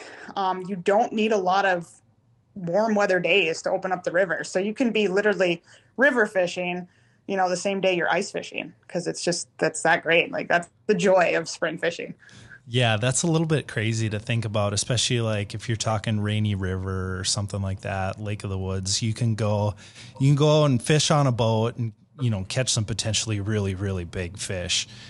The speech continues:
Speaker 2: And then you can, you know, go on over a little bit farther over, and then you can hop onto the ice and you can go ice fishing the same day.
Speaker 1: Yeah, it's wild. Like, I think we'll have a pretty late ice season here, but it's not gonna stop us from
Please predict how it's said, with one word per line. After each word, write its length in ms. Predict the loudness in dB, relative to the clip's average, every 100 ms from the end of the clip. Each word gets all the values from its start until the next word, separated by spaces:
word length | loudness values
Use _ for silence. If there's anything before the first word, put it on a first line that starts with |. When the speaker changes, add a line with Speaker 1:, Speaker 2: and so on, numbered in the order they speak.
| -8
Speaker 2:
And 180 | 2 4
then 220 | 4 4
you 160 | 2 2
can, 460 | 2 0 0 -2 -2
you 160 | 0 2
know, 360 | 0 -2 -4 -8 -14 0
go 140 | 4
on 260 | 4 4 4
over 400 | 4 2 4 4
a 40 |
little 240 | 4 2
bit 220 | 2 0 2
farther 400 | 2 4 4 4
over, 320 | 4 2 2
and 160 | 4
then 80 | 4
you 100 | 4
can 140 | 2 2
hop 240 | 4 4
onto 220 | 4 4
the 160 | 2 2
ice 260 | 2 2
and 80 | 2
you 100 | 2
can 100 | 2
go 120 | 2
ice 300 | 2 2 2
fishing 320 | 0 -2 -2 -4
the 80 |
same 320 | -2 -2 0 -2
day. 320 | -2 -6 -10 -20 _ _ -20 _ _ _ 0
Speaker 1:
Yeah, 340 | 4 4 4
it's 280 | 2 -2 -4
wild. 560 | -2 0 0 -2 -6 -12 -4
Like, 240 | 0 4
I 140 | 4 2
think 240 | 2 2
we'll 100 | 4
have 160 | 4 0
a 80 |
pretty 240 | -2 -2 0
late 220 | 2 4
ice 240 | 2 0
season 320 | -2 -6 -4 -4
here, 240 | -2 -2
but 180 | 0 0
it's 220 | 0 0
not 160 | -2 0
gonna 140 | -2
stop 280 | 0 2 2
us 160 | 0 0
from 360 | -2 -2 -2